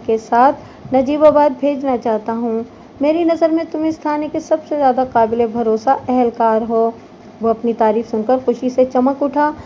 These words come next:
फिर यकीन दहानी कराने वाले अंदाज में बोला, "जी ज़रूर, मैं कल सुबह ही वापस आ जाऊँगा।" वो मुझे सलाम करके जाने लगा तो मैंने उसे दरवाजे पर रोक लिया। "एक मिनट अमजद," मैंने कहा, "इस दिन हमारी बात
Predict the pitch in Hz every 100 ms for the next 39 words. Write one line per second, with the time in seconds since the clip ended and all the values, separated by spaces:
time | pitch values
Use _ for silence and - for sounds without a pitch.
0 | - - - 294 302 302 302 277 285 285
1 | 277 277 277 277 277 285 277 277 269 262
2 | 262 254 214 214 226 220 226 - - -
3 | 208 311 247 247 240 285 302 269 254 247
4 | 233 226 240 208 269 285 240 233 240 247
5 | 226 226 220 226 226 226 - - - -
6 | 254 311 320 339 320 285 294 294 302 302
7 | 277 294 294 302 294 302 302 277 247 240
8 | 240 240 233 226 226 220 220 233 208 214
9 | 214 226 226 233 226 - - - - 285
10 | 320 320 320 311 302 311 339 - - 254
11 | 233 226 226 220 233 226 - - - -
12 | 226 240 254 247 233 226 240 254 269